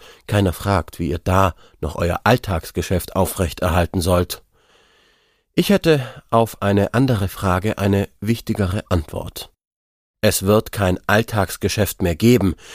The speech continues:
wenn ihr das nicht in den Griff bekommt. Aktiv werdet.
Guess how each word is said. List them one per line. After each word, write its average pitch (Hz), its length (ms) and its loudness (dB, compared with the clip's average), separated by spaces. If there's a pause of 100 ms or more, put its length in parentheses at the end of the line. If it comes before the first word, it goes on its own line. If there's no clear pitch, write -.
(160)
wenn 104 140 4
ihr 92 120 0
das - 420 0
nicht 98 180 -4
in 87 100 -4
den 87 120 0
Griff 113 260 0
bekommt. - 600 -8 (580)
Aktiv - 680 0
werdet. - 480 -10